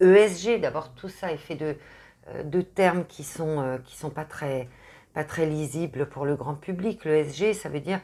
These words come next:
ces trois piliers, l'environnement, les questions sociales ou sociétales et la gouvernance. Donc, il y a des critères,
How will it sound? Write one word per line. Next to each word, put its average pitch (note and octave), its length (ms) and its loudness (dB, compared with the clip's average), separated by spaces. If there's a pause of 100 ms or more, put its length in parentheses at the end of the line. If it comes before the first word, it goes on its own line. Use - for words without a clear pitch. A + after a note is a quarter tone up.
(320)
ces - 180 -10
trois F#3 240 -6
piliers, C#3 480 -2
l'environnement, F3 800 -2
les E3+ 120 -4
questions - 380 -14
sociales D#3+ 480 -10
ou C#3+ 60 -12
sociétales D#3 640 -8
et D3+ 80 -2
la C#3+ 120 0
gouvernance. C#3+ 920 -2 (500)
Donc, D3+ 220 -10
il - 20 -2
y D#3 40 -2
a - 20 -2
des D3+ 160 -4
critères, F3 760 -2